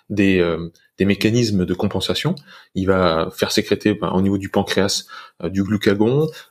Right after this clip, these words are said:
euh, de l'hormone de croissance, au niveau de la glande pituitaire, euh,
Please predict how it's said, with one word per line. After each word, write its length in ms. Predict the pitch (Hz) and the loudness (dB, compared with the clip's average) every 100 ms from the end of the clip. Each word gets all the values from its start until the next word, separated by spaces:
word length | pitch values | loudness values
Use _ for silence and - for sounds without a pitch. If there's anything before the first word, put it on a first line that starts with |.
| - | -8
euh, 300 | 87 85 85 - | -6 -2 -2 0
de 80 | 120 | 2
l'hormone 300 | 110 107 110 | 2 2 0
de 80 | 101 | -2
croissance, 960 | - 95 - 120 165 - - - - - | -2 -2 0 2 2 0 -6 -14 -18 -10
au 40 | 95 | -4
niveau 200 | 95 95 | -2 0
de 60 | |
la 80 | 92 | 0
glande 180 | 95 92 | -2 -6
pituitaire, 680 | 95 - 87 110 139 165 - - - _ - | -8 -10 -2 0 0 -2 -10 -20 -20 _ -8
euh, 420 | 90 82 85 85 | -4 -2 -4 -6